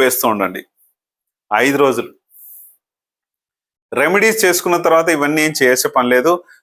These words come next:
తోరణాలు, పూలు ఇవన్నీ అయితే రెమెడీస్ చేసుకున్నా, ఏది చేసుకున్నా అయితే ఖచ్చితంగా మూడు రోజుల కన్నా ఎక్కువ ఉంచొద్దు. అద్దాలతో కూడా ప్రాబ్లమే ఉంటుంది కాబట్టి ఈ చిన్న రెమెడీస్ చేసుకోండి.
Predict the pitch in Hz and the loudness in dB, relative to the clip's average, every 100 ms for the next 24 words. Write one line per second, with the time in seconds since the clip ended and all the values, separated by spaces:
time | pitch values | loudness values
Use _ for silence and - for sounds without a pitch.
0 | _ 147 151 165 165 156 165 160 147 147 | _ 0 2 2 2 2 0 -2 0 2
1 | 156 156 143 147 156 147 139 131 147 147 | 2 2 0 0 -2 0 0 0 0 -2
2 | 143 127 - 139 127 135 131 135 - 131 | -4 -4 -4 0 2 0 0 -4 -2 -2
3 | 120 - 127 120 - 143 135 123 123 131 | -2 -2 -2 -4 -2 -4 -4 -2 0 0
4 | 127 127 120 113 104 98 127 131 160 180 | 0 -4 -8 -10 -16 -10 -6 -2 0 -2
5 | - - _ _ 120 127 160 160 151 139 | -6 -20 _ _ -4 -2 -2 0 0 0
6 | 131 - 120 120 131 131 127 127 117 123 | 0 2 0 0 -2 -2 -2 -2 0 2
7 | 117 117 131 107 104 _ _ _ 139 135 | 2 0 -2 -2 -6 _ _ _ -14 -6
8 | 143 147 143 135 143 147 143 131 - 135 | -2 0 0 0 0 0 0 -2 0 0
9 | 139 | 0